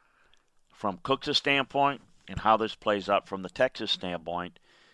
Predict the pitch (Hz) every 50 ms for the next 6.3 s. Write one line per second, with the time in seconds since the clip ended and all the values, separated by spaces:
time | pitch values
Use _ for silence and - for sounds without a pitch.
0 | _ _ - 90 92 - 107 104 104 98 - 95 87 - - - 101 98 95 90
1 | - - 104 92 - - - - 98 98 98 98 - 92 98 - - 104 107 98
2 | 95 95 87 - - 85 85 85 87 85 - _ - - _ _ _ _ _ -
3 | - - 71 69 62 - - 117 117 110 - 113 113 113 110 101 - - 104 107
4 | 104 101 98 98 - _ _ _ - 104 117 120 110 117 117 - - - 117 117
5 | 107 101 90 87 - 117 113 101 110 107 104 107 - - 117 110 95 87 95 92
6 | 90 87 98 101 - -